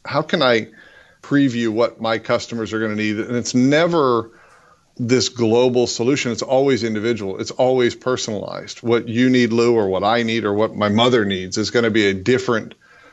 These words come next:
set of circumstances, but all of which can be read on how that person has interacted with the bank, how they have transacted, where their balances may sit.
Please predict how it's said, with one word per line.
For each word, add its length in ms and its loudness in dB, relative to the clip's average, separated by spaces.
set 260 2
of 100 0
circumstances, 720 -2
but 240 -2
all 280 2
of 120 -2
which 280 -4
can 200 -6
be 120 -4
read 360 2
on 160 0
how 260 -2
that 240 -2
person 320 -10
has 180 -8
interacted 520 -2
with 120 -4
the 60 -8
bank, 260 0
how 200 2
they 160 0
have 180 -6
transacted, 640 -2
where 200 0
their 160 2
balances 640 -2
may 140 -2
sit. 360 -2